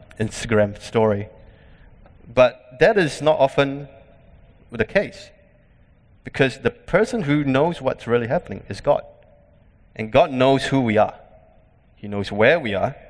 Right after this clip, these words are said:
and he knows what we're going through. And he will provide what we need in a timely manner, not in our time, but his time. So let's actually look at, at, at,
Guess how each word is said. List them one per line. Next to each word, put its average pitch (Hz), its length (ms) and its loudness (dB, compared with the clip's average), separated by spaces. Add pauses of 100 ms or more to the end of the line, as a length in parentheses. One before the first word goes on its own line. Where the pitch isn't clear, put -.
(160)
and 110 120 -10
he 110 60 -2
knows 104 220 -2
what 113 260 0
we're 104 100 -8
going 98 220 -8
through. 101 260 -8 (1900)
And 110 160 0
he 123 180 0
will 117 140 2
provide 113 500 0 (120)
what 110 300 -2
we 107 140 -8
need 101 320 -4
in 104 100 -4
a 95 60 -2
timely 104 400 -4
manner, 98 340 -4 (380)
not 113 220 0
in 104 180 -2
our 101 320 0
time, 101 380 -10 (180)
but 101 140 -2
his 104 180 -4
time. - 220 -12 (1500)
So 143 360 2
let's 214 240 4
actually 190 260 2
look 170 180 2
at, 135 200 2
at, 123 300 2
at, 120 160 4